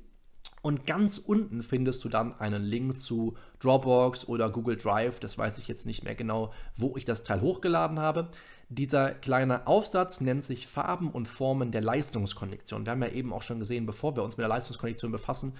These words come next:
müssen wir erstmal wissen, welche verschiedenen Formen der Leistung es gibt. Und im Endeffekt können wir dann aus diesem Wissen auch die verschiedenen Leistungskonditionen im Gesetz erkennen lernen.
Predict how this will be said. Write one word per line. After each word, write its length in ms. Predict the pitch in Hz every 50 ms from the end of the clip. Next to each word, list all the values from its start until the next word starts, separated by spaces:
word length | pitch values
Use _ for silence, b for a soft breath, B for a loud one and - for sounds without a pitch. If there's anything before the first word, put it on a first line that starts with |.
| B B B B B -
müssen 220 | 143 143 - 151
wir 60 | 143
erstmal 300 | 143 135 143 135 131 127
wissen, 300 | 143 143 - 156 151 147 B B B B
welche 220 | - 127 123 139
verschiedenen 340 | - 135 127 - 139 131 123
Formen 320 | 117 - 135 135 139 139
der 80 | 123 117
Leistung 600 | 110 110 110 117 123 135 135 - - 131 127 131 - -
es 260 | 110 - - - -
gibt. 260 | - 214 - - -
Und 100 | - 156
im 100 | 131 113
Endeffekt 340 | - 107 110 113 - 123 127
können 200 | - - 127 120
wir 60 | 110
dann 140 | 107 107 107
aus 240 | 104 - - - -
diesem 320 | - 156 156 160 151 113
Wissen 300 | 120 127 127 - 135 127 131 B B B B B B
auch 160 | 120 120 -
die 80 | - 131
verschiedenen 420 | - - 127 127 - 143 135 127
Leistungskonditionen 1120 | 120 117 131 147 - - - 123 113 107 - - 113 107 110 - - - - 117 101 107 123
im 120 | - 117 110
Gesetz 380 | - - 110 107 - - b b b b b
erkennen 380 | - 120 - - 147 131 107 98
lernen. 320 | 92 - 67 55 - 71